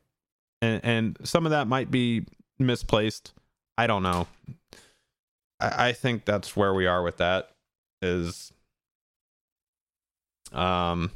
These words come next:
they were talking about, you know, older content and things being fine with being moved to account bound, but not leading edge. Yeah. It's my characters.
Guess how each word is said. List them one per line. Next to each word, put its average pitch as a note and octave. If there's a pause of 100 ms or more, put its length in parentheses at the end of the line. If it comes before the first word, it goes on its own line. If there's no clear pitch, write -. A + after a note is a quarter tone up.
they A#2
were B2
talking A#2
about, G#2+
you A2
know, F#2+ (160)
older A#2
content G#2+
and G2
things G2
being G2+
fine G2+
with G2
being G2
moved G2+
to -
account G2+
bound, G#2+ (460)
but G2
not G2+
leading G#2+
edge. A2+ (240)
Yeah. C#3 (1300)
It's -
my D#3+
characters. D3+